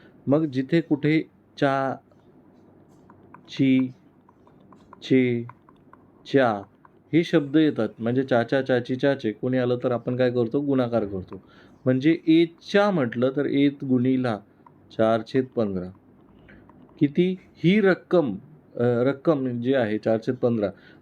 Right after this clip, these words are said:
म्हणजे एच्या चारशे पंधरा. आता ही काहीतरी रक्कम होईल, ही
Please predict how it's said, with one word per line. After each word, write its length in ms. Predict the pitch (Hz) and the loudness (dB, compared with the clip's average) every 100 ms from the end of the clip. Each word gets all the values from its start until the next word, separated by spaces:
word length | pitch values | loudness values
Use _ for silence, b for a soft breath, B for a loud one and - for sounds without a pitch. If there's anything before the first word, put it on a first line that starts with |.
| - | -2
म्हणजे 280 | 120 147 - | 0 0 2
एच्या 840 | 151 170 180 170 _ - 175 170 175 - | 2 4 2 -6 _ -4 -2 -2 -6 -4
चारशे 320 | 131 131 127 | 0 0 0
पंधरा. 400 | 156 147 135 110 98 | -4 0 0 0 -2
आता 140 | 117 135 | -2 0
ही 180 | 131 151 | 0 2
काहीतरी 360 | 165 156 170 | 2 2 2
रक्कम 340 | 156 151 156 131 | 0 0 -2 -2
होईल, 180 | 131 160 b b _ | -2 -6 b b _
ही 360 | - 180 220 | 0 0 0